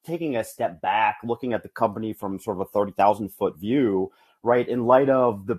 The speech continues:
the platform nature of the technology, different directions that you can go in. I mean, how are you thinking about your overall strategy for the company? I-, is it, are you thinking about this m-, m-, more as building sort of a platform company,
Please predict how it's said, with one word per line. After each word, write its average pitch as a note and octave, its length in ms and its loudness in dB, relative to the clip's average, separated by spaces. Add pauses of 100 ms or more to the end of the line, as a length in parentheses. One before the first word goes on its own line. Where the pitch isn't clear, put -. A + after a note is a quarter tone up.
(120)
the A#2+ 80 -4
platform A2+ 480 4
nature A2+ 260 -2
of F#2 160 -4 (140)
the A2 80 -10
technology, G2+ 540 0
different A2+ 300 -6
directions G#2+ 460 -4
that G2+ 120 -2
you G2+ 120 -10
can G#2 120 -12
go G2 240 2
in. G2+ 200 -2
I A2 40 -4
mean, A#2 140 -4 (240)
how B3 180 6
are D#4+ 40 4
you C#4 200 2
thinking E3+ 280 -2
about C#3+ 240 6
your B2 120 4
overall A#2+ 260 2
strategy A2+ 800 -2 (180)
for G#3+ 200 2
the A2 80 -4
company? E2+ 600 -10
I-, G#2+ 140 -8
is B2 160 -4
it, C3+ 280 -2 (340)
are - 60 -8
you - 40 -4
thinking F3+ 260 -2
about C#3+ 280 6
this C#3+ 340 0
m-, B2 420 -4 (100)
m-, C#3+ 280 -2
more D3 400 6
as G#2+ 120 2
building C3 480 2
sort A2+ 200 -6
of - 0 -
a - 160 -8
platform B2+ 500 2
company, B2+ 680 -2